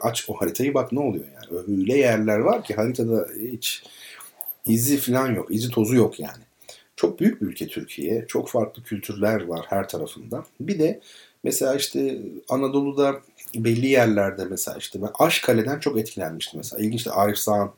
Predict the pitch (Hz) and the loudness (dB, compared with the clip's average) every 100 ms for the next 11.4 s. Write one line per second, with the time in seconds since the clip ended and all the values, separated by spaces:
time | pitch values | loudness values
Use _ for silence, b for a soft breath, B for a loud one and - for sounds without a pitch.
0 | - 95 95 90 85 80 98 156 B B | -12 -6 -6 -6 -8 -10 -8 -8 B B
1 | B B B B _ 101 101 92 - 120 | B B B B _ 0 2 2 2 2
2 | - - 123 127 107 - - 101 101 110 | 2 4 4 4 0 -4 -8 -2 0 4
3 | 113 113 117 127 113 123 123 - - 90 | 4 4 2 2 4 4 6 4 0 -4
4 | 82 - 85 104 190 202 _ _ - 98 | -6 -6 -6 -4 -4 -6 _ _ -10 -2
5 | 139 127 107 95 92 90 90 90 90 104 | 4 6 6 4 -2 -4 -4 -6 -6 0
6 | 104 104 95 - 101 110 107 101 101 98 | 2 2 2 4 4 6 4 4 2 2
7 | 107 - - - 98 95 98 98 101 95 | 2 0 -2 -2 0 0 0 0 0 -2
8 | 113 104 113 B B B - 104 - 120 | 0 2 0 B B B -16 -12 -2 6
9 | 131 120 - 98 - 101 101 98 95 104 | 8 8 4 0 -2 -2 0 0 0 2
10 | 110 98 131 151 127 113 131 - - 92 | 2 2 0 2 2 4 2 2 0 -2
11 | 90 85 80 87 | 0 -2 -2 -4